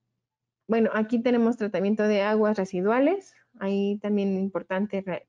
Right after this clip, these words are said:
revisar el P H de nuestras aguas residuales. Después de la molienda viene la clarificación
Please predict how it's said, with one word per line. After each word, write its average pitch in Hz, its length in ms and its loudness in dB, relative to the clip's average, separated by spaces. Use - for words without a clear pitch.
revisar 185 500 -2
el 190 160 -2
P 196 120 -2
H 185 260 -4
de 190 100 -4
nuestras 175 320 -8
aguas 175 200 -4
residuales. 240 640 -2
Después 254 480 4
de 302 320 6
la 226 140 4
molienda 262 520 6
viene 247 320 4
la 247 380 2
clarificación 247 1000 -2